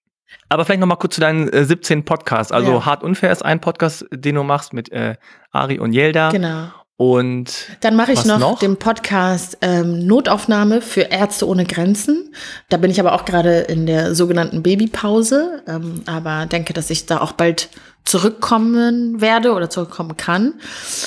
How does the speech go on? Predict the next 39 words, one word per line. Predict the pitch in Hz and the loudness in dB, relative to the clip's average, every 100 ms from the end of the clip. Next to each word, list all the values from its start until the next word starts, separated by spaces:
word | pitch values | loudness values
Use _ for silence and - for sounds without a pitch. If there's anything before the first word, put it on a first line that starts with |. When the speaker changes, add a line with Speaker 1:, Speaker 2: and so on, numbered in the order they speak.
| - | -6
Speaker 2:
Dann | - 202 208 | 0 2 4
habe | 208 - | 2 0
ich | 196 - - | -2 -2 0
den | 190 180 | 0 0
Podcast | 180 214 208 - 185 175 170 - _ | 0 -2 -2 -2 0 0 -2 -8 _
achtzehn | 180 175 - - 262 254 285 277 | -4 -4 -4 -2 0 2 0 -2
gemacht, | 262 269 339 - - - - | 0 0 -2 -6 -10 -10 -6
äh, | 180 170 160 | -2 -2 -2
für | - | -6
Podimo | - 214 208 240 247 254 | -2 0 2 4 4 2
eine | 269 233 | 2 0
Weile. | 220 220 226 226 226 - - - - - | 2 2 4 2 0 -4 -16 -14 -14 -6
Den | 175 160 | -4 -4
Podcast | - 175 - 170 170 - | -4 -10 -8 -8 -8 -2
Tausend | 190 175 175 | 0 2 0
erste | 160 160 - | 0 -2 -4
Dates | 165 208 381 - | 0 0 0 -2
mit | 196 - | -2 0
Studio | 190 170 165 | -2 2 2
Bummens. | 160 170 233 349 403 - - - - - - _ | 2 4 4 2 -2 -10 -16 -18 -18 -20 -20 _
Und | 180 175 | 0 0
ich | 175 | 0
weiß | 208 226 | 0 2
aber | 190 | 2
nicht, | 202 | 2
ob | |
ich | 185 | 0
das | 180 - | -2 -2
verraten | 175 180 220 214 | 0 2 2 0
darf. | 202 | 0
Ich | 190 | 0
mache | 190 202 | 2 2
jetzt | 190 - | 2 0
auch | 180 | 0
bald | 185 185 185 | 0 0 -2
einen | 170 - 170 | -4 -4 0
neuen | 190 214 | 2 2
Podcast | 208 202 - 190 175 | 0 -4 -2 -2 0
mit | 175 - | -4 -6